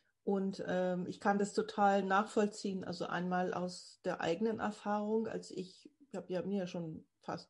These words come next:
oder vierzehn Jahre selbstständig und habe so meine Schleifen gedreht und, ähm, habe jetzt gerade zwei junge, äh, Gründerinnen, die ich begleite und, äh, allein mal rauszufinden, welche Art der Akquise oder des Vertriebs,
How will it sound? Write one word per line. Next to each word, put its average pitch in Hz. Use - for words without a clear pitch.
oder -
vierzehn 190
Jahre 190
selbstständig 180
und 180
habe 175
so 175
meine 175
Schleifen 180
gedreht 202
und, 180
ähm, 185
habe 190
jetzt 180
gerade 185
zwei 185
junge, 190
äh, 185
Gründerinnen, 196
die 180
ich 180
begleite 180
und, 180
äh, 175
allein 180
mal 208
rauszufinden, 185
welche 196
Art 196
der 180
Akquise 202
oder 165
des 180
Vertriebs, -